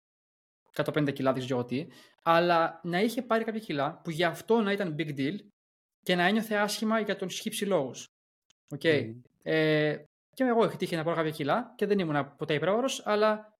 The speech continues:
Speaker 1: είχα τα δικά μου, ας πούμε, ε, mindset ίσως ή ό,τι θε-, πες το όπως θες ή επειδή είμαι busy και τα λοιπά και πάει λέγοντας. Οπότε δεν χρειάζεται να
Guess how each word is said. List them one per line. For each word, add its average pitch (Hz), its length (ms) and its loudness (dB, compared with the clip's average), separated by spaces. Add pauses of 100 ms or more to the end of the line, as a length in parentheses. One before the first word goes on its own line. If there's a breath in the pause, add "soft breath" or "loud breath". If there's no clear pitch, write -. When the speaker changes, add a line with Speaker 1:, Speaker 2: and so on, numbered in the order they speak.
(260)
Speaker 1:
είχα 240 260 2
τα 233 100 0
δικά 233 280 2
μου, 226 100 0
ας 220 180 -6
πούμε, 214 440 -2 (280)
ε, 147 340 -8 (240)
mindset 190 340 0
ίσως 196 240 -6
ή 202 240 -2
ό,τι 190 160 -4
θε-, 185 140 -2
πες 180 160 -4
το 185 100 0
όπως 175 200 -2
θες 196 240 2
ή 202 240 -2 (720)
επειδή 165 460 0
είμαι 156 280 -2
busy 160 180 2
και 156 80 -2
τα 139 100 0
λοιπά 127 280 4
και 208 120 -4
πάει 180 140 4
λέγοντας. 151 340 0
Οπότε 196 380 -2 (760)
δεν 175 300 -2
χρειάζεται 202 500 0
να 165 440 0